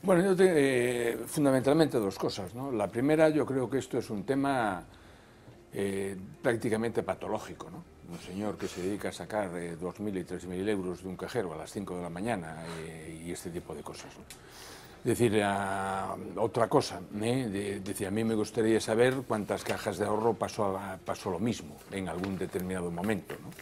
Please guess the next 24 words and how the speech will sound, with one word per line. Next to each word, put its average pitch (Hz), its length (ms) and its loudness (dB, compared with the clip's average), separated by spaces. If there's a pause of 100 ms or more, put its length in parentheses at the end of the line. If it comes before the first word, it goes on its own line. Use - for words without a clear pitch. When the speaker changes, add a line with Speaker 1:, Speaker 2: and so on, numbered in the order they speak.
(300)
Speaker 2:
seguro. - 140 -14
Speaker 1:
Que 101 120 0
se 92 140 0
contratan 95 800 0
publicidades, 95 840 2
contratos 92 500 -2
y 98 80 -4
tal 95 220 0
y 92 60 0
cual, 104 260 2
y 98 100 2
hay 95 140 2
una 95 160 -2
comisión 92 420 -4
para 95 160 0
el 90 80 0
señor 92 400 -4
A 90 140 0
o 82 200 -2
el... 78 300 -6 (760)
o 110 100 0
el 92 80 2
señor 90 360 -2
B. 78 180 -4